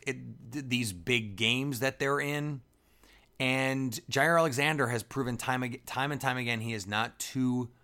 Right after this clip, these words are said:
small for the moment. He's not too small physically. He plays much bigger than he is, but he rises to these opportunities. He loves to play in these big games. He loves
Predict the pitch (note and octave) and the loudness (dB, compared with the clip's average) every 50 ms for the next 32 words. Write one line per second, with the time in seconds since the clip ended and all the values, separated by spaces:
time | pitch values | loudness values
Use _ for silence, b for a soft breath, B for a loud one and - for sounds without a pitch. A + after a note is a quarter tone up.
0 | b b b b b b b - - - - - A#2+ A#2+ A2+ G#2+ G#2 G2+ G2 F#2+ | b b b b b b b -8 -4 -2 -2 0 2 4 4 4 4 4 2 2
1 | F#2+ - - A2+ G2 G2 G2 F#2+ F#2+ G#2 A2 B2 C3+ - - - G#2+ G#2+ G2 A2 | 0 -2 -4 -6 -4 -2 0 0 0 2 2 0 0 -2 -4 -8 -8 -4 -2 0
2 | G#2 G#2+ - - A#2+ A2 - - A2 A2+ A2 A2 A2 A2 A2 A2 A#2 - _ _ | 0 0 0 -2 -4 -4 -4 -4 -2 2 2 4 6 6 4 4 2 -2 _ _
3 | _ _ _ _ _ - - C3+ B2 A#2+ D3+ E3 - C#3 D3 D3 D3+ D3+ - _ | _ _ _ _ _ -8 -2 -2 0 0 0 0 2 2 2 2 0 -2 -6 _
4 | _ _ - G2 - - - B2 B2+ A#2+ A2 B2 B2+ - - - C3+ B2+ C3 B2+ | _ _ -12 -12 -8 -4 0 0 0 2 2 0 -2 -2 -2 -2 0 0 0 0
5 | B2 B2 B2+ B2+ B2+ C3 C3+ C3 A#2 - B B B B B B A#2+ B2 A2+ - | 0 0 -2 0 0 0 0 -2 -2 -6 B B B B B B -2 -2 -2 -2
6 | - D#3 E3 E3 D#3+ C3 A2 B2 A#2+ A#2+ A#2+ B2 A#2+ A2+ A2+ A2 G#2+ - - A#2 | -4 -2 0 0 0 2 6 6 8 8 6 6 4 2 0 -2 -2 -2 -2 -2
7 | G#2+ G#2+ G#2 G2+ G#2+ G2+ G2+ - G#2+ G2+ - - A2+ G#2+ G2 F#2+ F#2 - A#2 A#2 | 0 0 0 2 2 2 2 0 -2 -8 -6 -6 -8 -6 -6 -8 -8 -8 -6 -6
8 | A2 A2 A2 A2 B2 A2+ G2+ - B2 A#2+ - - A#2 A2+ A2 A2 G#2+ G#2+ G2+ F2+ | -2 2 4 4 4 4 2 -4 -6 -6 -4 -2 -2 0 0 0 0 -2 -4 -4
9 | F2 F2+ G#2+ G#2 G2 F#2+ G#2 G2 F#2+ F#2+ G2 - G#2 A2 G#2+ G#2 G#2+ G#2+ A2+ A#2+ | -2 0 0 0 0 0 -2 -2 -2 -2 -4 -6 -6 -6 -4 2 4 6 6 6
10 | A2+ G#2+ | 4 -2